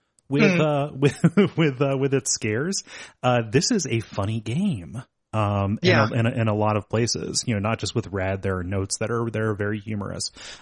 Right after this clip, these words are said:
Speaker 1: Um, and this doesn't, that doesn't really show up a lot, um, in, uh, Frictional's work. It, like, I think Soma,
Speaker 2: No.
Speaker 1: so, like, so,
Speaker 2: Soma,
Speaker 1: Soma,
Speaker 2: Soma's
Speaker 1: Soma has some funny stuff in it, but mostly it is a, it is a, an oppressive existential <laughs> slog.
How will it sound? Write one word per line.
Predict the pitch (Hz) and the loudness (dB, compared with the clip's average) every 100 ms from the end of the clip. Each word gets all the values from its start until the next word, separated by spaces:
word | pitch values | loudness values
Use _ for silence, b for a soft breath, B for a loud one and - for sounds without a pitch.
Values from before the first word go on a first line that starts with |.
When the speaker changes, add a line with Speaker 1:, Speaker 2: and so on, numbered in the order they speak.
| - | -2
Speaker 1:
Um, | 104 107 110 | 2 2 2
and | 113 | 2
this | 147 | 0
doesn't, | - 240 190 | 0 -2 0
that | 127 131 | 0 0
doesn't | 180 175 | -2 0
really | 160 127 | 0 0
show | - 107 | -2 -2
up | 156 - | -4 -4
a | - | -8
lot, | 110 - - _ - | -10 -12 -18 _ -2
um, | 117 104 98 104 | 0 2 0 -2
in, | 98 98 98 | -4 -4 -6
uh, | 104 98 104 | -6 -6 -6
Frictional's | - 113 - - - - | -2 -4 -2 -6 -6 -6
work. | - - | -8 -6
It, | 135 | -4
like, | 110 110 | -2 -2
I | 113 | 0
think | 101 113 | 0 0
Soma, | - - | 2 4
Speaker 2:
No. | 170 170 143 135 - _ | 6 4 2 0 -4 _
Speaker 1:
so, | - 160 | 0 2
like, | 117 | 2
so, | - 180 | 2 4
Speaker 2:
Soma, | 233 | 6
Speaker 1:
Soma, | 147 | 6
Speaker 2:
Soma's | 139 220 | 6 4
Speaker 1:
Soma | 147 120 | 2 2
has | 101 - | 0 0
some | 95 87 | -2 -4
funny | - 104 101 98 98 95 | -2 0 0 0 -2 -2
stuff | 90 - 104 104 | -2 0 0 0
in | 95 | -2
it, | 92 | 0
but | 95 | 0
mostly | 98 98 - 92 | 2 0 0 -2
it | 90 | -2
is | 87 | -4
a, | 87 85 80 B B B | -4 -6 -8 B B B
it | 104 | -6
is | 95 87 | -4 -2
a, | 90 | -4
an | - 98 | -4 -4
oppressive | - - - 90 - 95 87 | -4 -8 -4 -2 -2 -4 -4
existential | 98 - - - 92 104 | -6 -6 -4 -4 -2 -2
<laughs> | |
slog. | 92 - 98 - 131 | -2 0 -2 0 -2